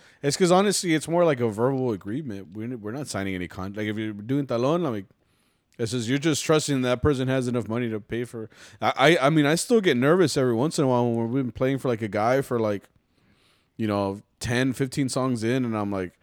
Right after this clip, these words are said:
"Does this dude got money?" Especially, like, si andan medios, medios, you know, like, kinda tomados. 'Cause I'm like, "Do they have money?" And li-, like I said, we, it's, it hasn't happened to us where someone doesn't pay,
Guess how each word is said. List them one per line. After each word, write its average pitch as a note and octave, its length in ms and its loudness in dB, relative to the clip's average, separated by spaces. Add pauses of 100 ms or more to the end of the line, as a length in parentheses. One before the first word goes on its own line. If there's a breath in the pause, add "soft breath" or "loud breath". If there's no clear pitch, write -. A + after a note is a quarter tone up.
(400 soft breath)
"Does F2+ 140 -10
this B2 140 -4
dude A3 200 -4
got F#3 160 -2
money?" A3 520 -2
Especially, G3 400 2
like, F3 160 4 (200)
si B2 100 -4
andan D3+ 240 0
medios, C#3+ 240 4
medios, B2+ 340 2
you A#2+ 80 -2
know, A#2+ 120 -2
like, G#2+ 300 -4
kinda A#2+ 220 -6
tomados. A#2+ 480 -6 (500 soft breath)
'Cause G#2+ 80 -10
I'm F#2+ 140 -2
like, F#2 140 -4
"Do F#2 100 -4
they G#2+ 140 2
have D3+ 140 2
money?" F3 320 -2
And B2 320 -2
li-, C#3+ 160 0
like C3 160 0
I C3 60 2
said, B2 320 -4 (500)
we, A2+ 220 -6
it's, A2+ 340 -4
it A#2 440 -4
hasn't C3 280 -2
happened A#2+ 320 -6
to A2 140 -6
us G2 140 -10
where F#2+ 240 -10
someone G2+ 360 -8
doesn't A#2+ 340 -2
pay, E3+ 240 -6